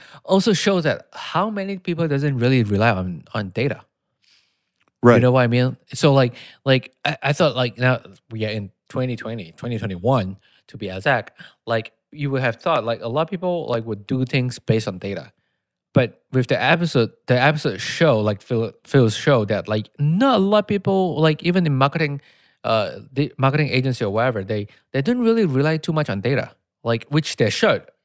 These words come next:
Speaker 1: you know?
Speaker 2: I was,
Speaker 1: Because,
Speaker 2: I
Speaker 1: like,
Speaker 2: mean, I, I was specifically, it was really interesting to hear about, uh, the client he had who had,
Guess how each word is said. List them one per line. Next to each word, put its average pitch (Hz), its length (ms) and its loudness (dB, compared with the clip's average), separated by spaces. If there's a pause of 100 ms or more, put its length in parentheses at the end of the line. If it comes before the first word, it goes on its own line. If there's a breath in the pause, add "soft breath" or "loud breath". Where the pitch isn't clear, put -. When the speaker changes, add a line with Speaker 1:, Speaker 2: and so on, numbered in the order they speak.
(140)
Speaker 1:
you 117 140 -4
know? 135 220 2 (120)
Speaker 2:
I 135 120 6
was, 147 240 6
Speaker 1:
Because, - 60 -6
Speaker 2:
I 135 140 6
Speaker 1:
like, 127 100 4
Speaker 2:
mean, 123 140 2
I, 131 120 4
I 165 160 4
was 175 140 4
specifically, 165 540 0
it 120 60 4
was 113 180 2
really 127 300 4
interesting 120 400 0
to - 80 -8
hear 117 200 4
about, 104 360 2
uh, 95 280 4
the 98 100 -4
client 110 360 0
he 101 100 -6
had 98 220 2
who 101 140 0
had, 90 180 -2